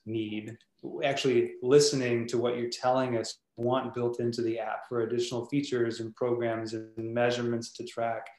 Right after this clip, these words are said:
I think that that will help us develop the best product. You know, we're, we're researchers and we want to keep doing the research. So the more,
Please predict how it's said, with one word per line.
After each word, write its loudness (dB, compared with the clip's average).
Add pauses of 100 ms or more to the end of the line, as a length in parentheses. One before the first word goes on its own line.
(480)
I 8
think 4
that 2
that 6
will 6
help 0
us -2
develop 0
the -16
best -4
product. -8 (300)
You -6
know, -4
we're, 6 (400)
we're 10
researchers 4 (280)
and 0
we 2
want 6
to 2
keep -2
doing 0
the 2
research. 2 (100)
So 0
the 2
more, 2